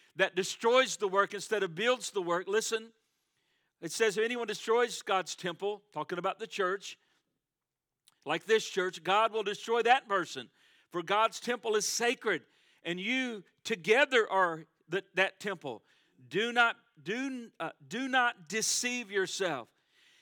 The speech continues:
If anyone, if any of you think you are wise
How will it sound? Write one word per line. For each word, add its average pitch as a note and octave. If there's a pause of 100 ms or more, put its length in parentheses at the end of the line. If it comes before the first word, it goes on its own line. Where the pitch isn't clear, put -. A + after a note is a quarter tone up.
If F3+
anyone, A#3+ (420)
if F#3+
any C4+
of A3+
you G#3
think A#3+
you A3
are G#3
wise F#3